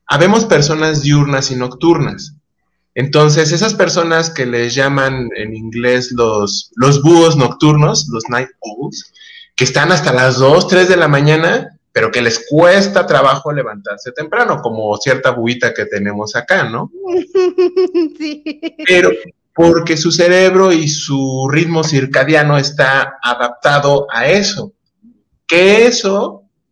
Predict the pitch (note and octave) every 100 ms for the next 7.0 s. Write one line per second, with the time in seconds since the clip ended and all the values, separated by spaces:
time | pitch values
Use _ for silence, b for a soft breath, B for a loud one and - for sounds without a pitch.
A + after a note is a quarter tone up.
0 | _ A#2 C#3+ D3+ D3+ G3+ G3 F3+ D3+ -
1 | F3 E3+ B2+ B2 C3 C#3 C#3 - A#2 G#2+
2 | G#2 G2+ G#2 G2+ G2+ G2+ G2 F#2+ G2 -
3 | B2+ B2 B2 B2 C3 B2+ B2+ C3+ D3 E3
4 | D#3+ D#3+ C#3+ C#3+ C3 A2+ - C3 C3+ C#3
5 | C3 B2+ D3 B2 A#2 A#2+ A#2+ B2 - A#2+
6 | A#2+ A#2+ A#2 A#2 B2 B2 A#2+ B2 C3